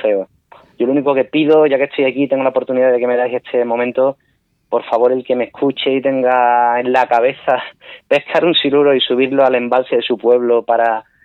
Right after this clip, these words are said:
ganarse la vida con ello, para poder pescarlo cerca de casa, por favor, dejemos los siluros donde están. No van a desaparecer, y eso hay que aceptarlo. Nos guste o no, pero dejémoslos donde están, por favor. Que nadie suba un siluro presa arriba. No se puede ni imaginar, seguramente,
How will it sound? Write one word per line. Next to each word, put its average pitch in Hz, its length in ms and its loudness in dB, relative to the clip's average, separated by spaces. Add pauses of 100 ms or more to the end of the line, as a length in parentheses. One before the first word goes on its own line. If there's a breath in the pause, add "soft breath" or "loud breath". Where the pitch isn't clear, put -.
ganarse 131 420 -2
la 123 100 0
vida 123 220 0
con 110 140 -4
ello, 117 400 0
para 117 240 0
poder 117 260 -2
pescarlo 123 400 -4
cerca 120 260 -2
de 113 100 0
casa, 110 320 -6 (300)
por 117 140 -2
favor, 120 280 -2
dejemos 139 320 -2
los 143 120 0
siluros 139 320 -2
donde 127 200 -4
están. 117 260 -8 (320)
No 139 180 2
van 170 140 0
a 170 80 2
desaparecer, 135 600 -2 (380)
y 117 120 -4
eso 127 140 -4
hay 139 40 0
que 143 60 -2
aceptarlo. 123 540 -4 (580)
Nos 110 160 -2
guste 123 200 -2
o 127 40 0
no, 120 260 -4
pero 120 220 -2
dejémoslos 143 480 -2
donde 135 200 -2
están, 131 240 -8
por 110 120 -8
favor. 113 240 -4 (580)
Que 120 80 -4
nadie 139 280 -2
suba 160 260 0
un 165 80 2
siluro 156 500 2
presa 151 320 -2
arriba. 135 340 -2
No 127 120 -6
se - 120 -4
puede 165 240 0
ni 151 180 0
imaginar, 139 460 -2
seguramente, 135 600 -4